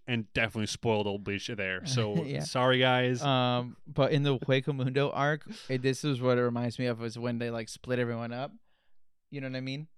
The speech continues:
Speaker 1: With the
Speaker 2: 'Cause
Speaker 1: captains and all that?
Speaker 2: Yeah. Well, I mean, doesn't in the
Speaker 1: So,
Speaker 2: so no, like, Ichigo,
Speaker 1: are you
Speaker 2: before the captains even show up, like, isn't, like, Ichigo,
Speaker 1: Okay, so Rukia goes and
Speaker 2: Chad.
Speaker 1: fights the weird brain Espada.
Speaker 2: Yeah, exactly. That's what I'm talking about.
Speaker 1: Oh, you're s-,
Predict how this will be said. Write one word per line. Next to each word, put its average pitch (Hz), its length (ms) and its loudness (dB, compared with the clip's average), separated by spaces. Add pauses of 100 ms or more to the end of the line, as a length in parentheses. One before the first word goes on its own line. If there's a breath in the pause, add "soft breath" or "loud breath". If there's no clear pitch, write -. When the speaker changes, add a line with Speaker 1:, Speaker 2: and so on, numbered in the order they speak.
(180)
Speaker 1:
With 127 120 -8
the - 80 -12
Speaker 2:
'Cause 143 80 0
Speaker 1:
captains 151 340 -4
and 151 80 -12
all 156 80 -10
that? 180 300 -8
Speaker 2:
Yeah. 139 540 -6 (320)
Well, 226 500 -4
I 185 100 -2
mean, 202 140 0
doesn't 220 240 0
in 247 100 -2
the 226 100 2
Speaker 1:
So, 143 460 2
Speaker 2:
so 220 180 0
no, 233 200 2
like, 151 200 0
Ichigo, 214 440 0 (140)
Speaker 1:
are - 40 2
you 123 80 2
Speaker 2:
before 220 100 2
the 208 100 0
captains 170 320 -4
even 160 140 -6
show 196 160 -4
up, 185 80 -6
like, 123 140 -4
isn't, 156 260 -6
like, 135 140 -6 (100)
Ichigo, 139 800 -2
Speaker 1:
Okay, 131 240 4
so 127 140 -2
Rukia 143 340 0
goes 131 300 2
and 131 160 0
Speaker 2:
Chad. 131 80 -6
Speaker 1:
fights 110 400 -2
the 117 100 -4
weird 110 560 -2
brain 104 460 -2
Espada. 92 640 -6
Speaker 2:
Yeah, 196 240 0
exactly. 180 500 -2
That's 160 100 0
what 185 60 -4
I'm 170 60 -4
talking 185 160 -2
about. 123 120 -2
Speaker 1:
Oh, 135 200 10
you're 127 140 6
s-, - 140 -2